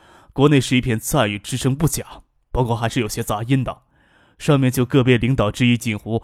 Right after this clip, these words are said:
才三五年的时间，为什么有这么多的钱？要查锦湖有没有侵吞国有资产，还要查看他们的缴税情况。好在锦湖崛起的轨迹是清晰的，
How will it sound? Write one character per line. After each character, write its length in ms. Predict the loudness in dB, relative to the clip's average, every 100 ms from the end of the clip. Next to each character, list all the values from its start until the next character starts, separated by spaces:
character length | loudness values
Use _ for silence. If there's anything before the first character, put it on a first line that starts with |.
| -8
才 140 | -10 -8
三 280 | -2 0 0
五 80 |
年 100 | -4
的 60 | -10
时 180 | -8 -6
间， 240 | -4 -6 -8 _
为 120 | 0 2
什 120 | 2
么 60 |
有 80 | -2
这 140 | -2 -4
么 80 |
多 80 | -4
的 60 | -6
钱？ 300 | -8 -8 -12 _ _ _ _ -2
要 160 | 0
查 180 | 2 0
锦 220 | 2 0
湖 140 | 0 0
有 120 | 4
没 80 | 4
有 80 |
侵 180 | 2 2
吞 140 | 0 2
国 160 | 2
有 80 | 2
资 200 | 2 2
产， 300 | 2 -4 -12 _ _ _ _ _
还 140 | 6
要 100 | 6
查 180 | 4 0
看 140 | 0
他 100 | 2
们 120 | 2 2
的 80 |
缴 180 | 0 -2
税 140 | -2 -2
情 180 | -2
况。 240 | -2 -2 -6 _ _ _ _ _
好 300 | -4 0 2
在 120 | 2
锦 220 | 2 2
湖 120 | 2
崛 180 | 4 2
起 100 | 2
的 100 | -2
轨 200 | -2 -2
迹 160 | -2 -4
是 100 | -4
清 240 | 0 2
晰 180 | 4 2
的， 260 | 0 -4